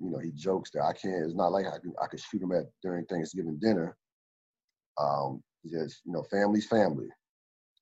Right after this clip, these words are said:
Uh, so, you know, gives you a little bit of more insight on how Prop Joe does business and how forward thinking that he is. He's all about the business. He's not gonna fuck up. He's not petty at all.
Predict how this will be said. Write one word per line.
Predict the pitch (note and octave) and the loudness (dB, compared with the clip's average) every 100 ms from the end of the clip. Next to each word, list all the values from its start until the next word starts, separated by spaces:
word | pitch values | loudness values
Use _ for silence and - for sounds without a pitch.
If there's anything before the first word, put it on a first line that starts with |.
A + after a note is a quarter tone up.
| _ - | _ -4
Uh, | F#2+ D#2+ C#2+ C2 A#1+ - | 2 4 4 0 -2 -6
so, | - D#2 D#2+ - | -4 -2 -2 0
you | |
know, | C3+ A2 | 2 4
gives | G#2 G2+ | 4 4
you | G2+ | 2
a | G#2 - | -4 -2
little | A#2 G#2+ | 4 4
bit | G2+ | 4
of | E2+ | 0
more | E2 G2 G2 | 2 2 2
insight | - F#2 - E2+ D#2+ | 0 -2 0 2 2
on | B1 C#2+ | 0 -2
how | - F2 E2+ D#2+ - | 2 4 6 4 2
Prop | - E2+ - | 4 4 4
Joe | D#2 D#2+ D#2 D2 - _ | -6 -4 -4 -6 -10 _
does | - E2 D2 | -2 0 0
business | C2+ D#2+ C#2+ D2+ D2 - - | -4 -6 -6 -10 -12 -16 -14
and | D2 | -8
how | D#2 D#2+ - - | -4 -2 -4 -4
forward | F#2 D#2+ - E2 | -2 -2 -4 -6
thinking | D#2 - C#2+ C#2 _ _ _ _ | -8 -8 -12 -12 _ _ _ _
that | D#2 D2 | 0 0
he | D2 D2+ | -2 -2
is. | D#2+ D#2 C#2+ | -2 -2 -6
He's | F2+ | -2
all | F2+ F#2 | 2 4
about | F2+ D#2+ C#2+ | 4 2 0
the | C2 | -8
business. | D2 C2 - | -14 -14 -16
He's | D#2 | -6
not | D#2 D2+ | -2 -2
gonna | D#2+ C#2+ | -4 -8
fuck | D2+ D2+ D2+ | -8 -2 -2
up. | - _ _ _ | -2 _ _ _
He's | - F#2+ | -8 6
not | A#2+ G#2 - - | 8 8 6 4
petty | G#2 - - - _ _ E2 | 4 4 -6 -16 _ _ -2
at | E2 | 0
all. | D2 - - | 0 -2 -10